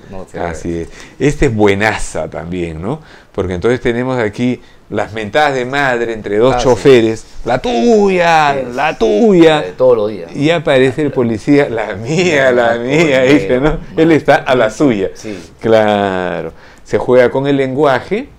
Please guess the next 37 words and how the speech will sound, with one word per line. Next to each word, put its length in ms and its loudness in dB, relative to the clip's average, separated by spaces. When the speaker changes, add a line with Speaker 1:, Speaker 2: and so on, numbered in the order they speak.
Speaker 1:
Ujú. 260 -14
Speaker 2:
¿no? 380 -2
Y 200 2
este 1300 -2
Speaker 1:
Y 80 -10
es 80 -8
rápido, 380 -8
¿no? 120 -10
"La 160 -6
tuya, 200 -2
Speaker 2:
es 60 0
Speaker 1:
la 60 -6
Speaker 2:
muy 240 2
Speaker 1:
tuya, 140 0
Speaker 2:
rápido. 240 -6
Speaker 1:
la 120 -12
mía, 200 -10
la 100 -10
mía". 300 -14
Speaker 2:
Claro, 600 -2
Speaker 1:
Directo. 20 -4
Speaker 2:
perfecta. 600 0
Eh, 160 2
tiene, 400 -2
eh, 100 0
incluso 400 -4
un 220 -4
ritmo, 500 -4
¿no? 240 -10
Eh, 500 -4
ti-, 120 -12
tiene 200 -6
un 140 -6
ritmo 260 -2
en 60 -4
las 100 -4
palabras, 720 -2